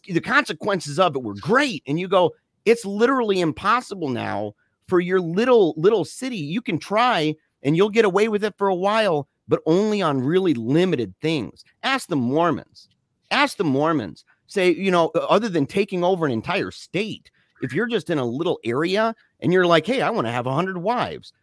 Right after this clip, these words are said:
ask how that turned out and why there's so many people like the Romney family that had to go to Mexico in order to have a bunch of wives. So you go, "This is where we are." Should we be more Amish?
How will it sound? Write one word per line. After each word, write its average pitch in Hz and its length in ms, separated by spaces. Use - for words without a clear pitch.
ask 277 240
how 277 140
that 285 240
turned 127 240
out 76 240
and 160 100
why 214 200
there's 214 220
so 233 140
many 214 200
people 214 340
like 160 180
the 147 80
Romney 196 380
family 123 380
that 147 120
had 185 180
to 190 60
go 202 120
to 196 60
Mexico 214 640
in 123 80
order 123 220
to 107 240
have 135 200
a 117 40
bunch 110 300
of 95 80
wives. 71 520
So 214 160
you 220 120
go, 214 320
"This 165 380
is 214 140
where 180 180
we 185 180
are." 208 340
Should 170 240
we 190 120
be 185 140
more 196 280
Amish? 233 460